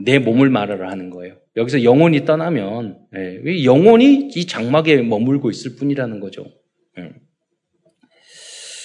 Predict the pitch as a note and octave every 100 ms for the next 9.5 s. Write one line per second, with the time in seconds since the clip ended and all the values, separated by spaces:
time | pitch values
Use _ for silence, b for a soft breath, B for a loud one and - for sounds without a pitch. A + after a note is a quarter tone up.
0 | B B - E3 G3+ G3+ - - G#2+ B2+
1 | A#3 - C3+ C#3 D#3+ D#3 G#3+ B3+ - E3
2 | D#3 C#3+ F#3 D3 C#3+ D#3+ C3+ C#3+ A#2 A2+
3 | C#3 C#3 C#3 F#3 A2+ - A2+ G#2+ G#2 G2
4 | _ D3+ D#3+ D#3+ C3+ G2 - - _ _
5 | - - - A2+ - C#3+ D#3+ A#3+ - B
6 | B B - C#3 G3+ C3+ A#2 - - C3
7 | A#2+ A#2+ A#2 G#2 A2 G#2 - - A2 G#2+
8 | D#3+ B3 - - _ _ - - A2+ G#2+
9 | A2 G2 F2+ -